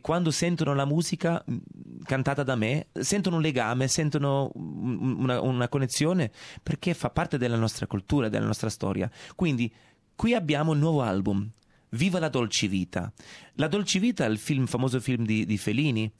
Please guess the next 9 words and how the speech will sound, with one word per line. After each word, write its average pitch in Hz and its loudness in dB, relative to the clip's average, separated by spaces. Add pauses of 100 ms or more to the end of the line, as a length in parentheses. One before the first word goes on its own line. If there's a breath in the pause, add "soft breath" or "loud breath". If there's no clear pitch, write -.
(300 loud breath)
e 139 0
Viva 226 2
la 175 2
Dolce 127 0
Vita 104 -2
è 147 0
un, 143 2
un 131 0
ricordo 131 0